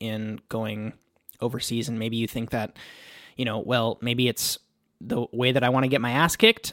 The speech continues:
and the way that I wanna kind of, like, like the article talks about, getting broken down to then get rebuilt back up. Maybe you read something like this and it totally dissuades you from going into staging. I just don't feel like,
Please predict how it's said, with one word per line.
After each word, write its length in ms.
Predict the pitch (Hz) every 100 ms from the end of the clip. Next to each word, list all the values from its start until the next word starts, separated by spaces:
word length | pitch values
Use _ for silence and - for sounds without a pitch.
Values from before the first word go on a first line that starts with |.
| -
and 140 | 117
the 60 | 120
way 120 | 120
that 140 | 120 117
I 60 |
wanna 340 | 123 131 123 117
kind 200 | 143 127
of, 300 | 117 - - _ -
like, 220 | 123 123
like 160 | 123 120
the 80 | 123
article 300 | 120 120 123
talks 220 | 151 -
about, 180 | 156 139
getting 220 | 131 123
broken 340 | 131 131 131
down 340 | 123 127 131 123
to 100 | 123
then 160 | 120
get 160 | 120 110
rebuilt 400 | 123 123 110 98
back 220 | 110 -
up. 300 | 190 202 - _ _ _ _ _ _ _ _ -
Maybe 420 | 131 127 123 127 -
you 180 | 131 120
read 240 | 131 139
something 240 | 156 143
like 160 | 131 131
this 240 | 139 131
and 100 | 135
it 160 | 123 - -
totally 380 | - 143 139
dissuades 580 | 127 127 - 131 143 135
you 280 | 156 170 170 - - - -
from 500 | - 160 160 160 156 - 131
going 280 | 151 165 165
into 220 | 156 165
staging. 560 | - 156 151 165 160 156 -
I 80 | 135
just 180 | 131
don't 220 | - 139 -
feel 280 | 139 139
like, 480 | 139 123 123 - -